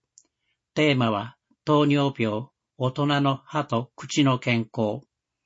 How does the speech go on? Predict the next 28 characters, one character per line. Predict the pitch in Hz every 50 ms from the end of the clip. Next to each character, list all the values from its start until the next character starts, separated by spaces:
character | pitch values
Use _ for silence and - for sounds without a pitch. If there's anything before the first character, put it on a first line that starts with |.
| _ _ _ _ _ _ _ _
簡 | - - 151 147
単 | 147 - 156 151 143 139 123
な | 113 104 110 - _
病 | - 147 143 147 143
態 | - 143 143 139
の | 139 135 131
説 | - - 123 - - 135
明 | 127 120 120 120
や | 113 104 98 113 - _ _ - _ -
食 | - - 147 135 - 160
事 | 139 151 143
療 | 135 151 143 139 135
法 | - 135 123 117
に | 113 110 107
つ | - - -
い | 110 104 98
て。 | - - 113 104 110 - _ _ _ _ _ _ _ _ _ _ _ _ _ _ _ _ _ _
日 | - 143 139 139 - 147 117
時、 | 107 110 107 123 - _ _ _ _ _ _ _
四 | - - - - 156
月 | 156 147 139 - - 127
二 | 127 131 127
十 | 131 - 139 127 120
四 | 117 117 110 - _ -
日 | - 113 110 - 139
月 | 123 127 127 - - 151 143
曜 | 139 131 120
日 | 117 - 117 101 - -